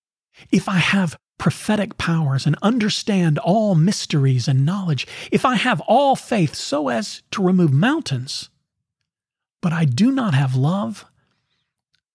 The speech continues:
I am nothing. If I give away all my possessions, and if I hand over my body so that I may boast, but I do not have love,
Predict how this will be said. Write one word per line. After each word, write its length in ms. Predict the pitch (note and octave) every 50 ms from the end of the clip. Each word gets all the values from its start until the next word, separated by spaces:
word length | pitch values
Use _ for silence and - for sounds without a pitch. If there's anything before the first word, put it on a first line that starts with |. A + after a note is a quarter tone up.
| _ -
I 120 | - D3+ G#3
am 200 | B3 F#3+ C3+ B2
nothing. 420 | A#2+ D3 G3 F#3+ - C3 B2 - _ _ _ _ _ _ _ _ _ _ _ _ _ _ _ _ _ _ _ _ _ _ _ _ _ _ - - - -
If 160 | G#3 - -
I 100 | G3+ F#3
give 320 | D#3 D3 - C4+ C#4+ A3
away 320 | F#3+ E3 D3+ C#3+ C3 B2+ C3
all 220 | C#3+ F3 G#3 G3+
my 160 | F#3+ F#3+ F3+
possessions, 760 | - - D3+ B2 D3 E3 D3+ C3+ - - C3 A#2+ A#2 - - - _ _ _ _
and 100 | - D3
if 140 | D#3+ - -
I 40 | D#3
hand 360 | C#3 - - A3 A#3+ A3 G#3+
over 260 | - A#3 A3+ A#3 A#3 A3
my 200 | G#3 G#3 F#3 D#3+
body 600 | C3+ - - F#3+ G3+ A3 G#3+ A#3 A3+ G#3+ G#3 - _ _ -
so 180 | - - -
that 140 | B2+ A#2+ B2+
I 160 | C3+ D#3 F#3+
may 160 | F3+ F#3+ F#3+ F3+
boast, 560 | C#3+ C3+ E3 C#3+ C3+ B2 - - - - - _ _ _ _ _ _ _ _ _ _ _ _ _ _ _ _ _ _ _ _ -
but 100 | C#3+ D3
I 100 | D3 D3+
do 220 | B2 A2 E3 G3
not 240 | G#3+ A3 G3+ F#3 E3
have 260 | - - E3 C#3 B2+
love, 440 | C3+ C3+ C#3 D3+ E3 D#3+ D#3+ E3